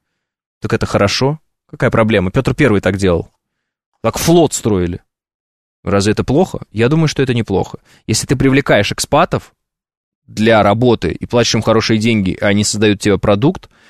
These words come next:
ну вот, а это даёт рабочие места людям, так что в этом плохого? Я не понимаю.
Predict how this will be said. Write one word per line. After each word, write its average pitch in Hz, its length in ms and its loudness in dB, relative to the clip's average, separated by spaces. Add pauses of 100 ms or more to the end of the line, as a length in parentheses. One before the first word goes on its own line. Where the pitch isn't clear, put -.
(440)
ну 95 220 -2
вот, 82 340 -6
а 113 140 2
это 120 160 2
даёт 117 260 2
рабочие 117 400 0
места 110 280 0
людям, 113 360 2
так - 180 -10
что - 140 -4
в 101 60 2
этом 90 140 -4
плохого? 92 440 -4 (480)
Я 90 120 -4
не 92 80 0
понимаю. 92 400 -2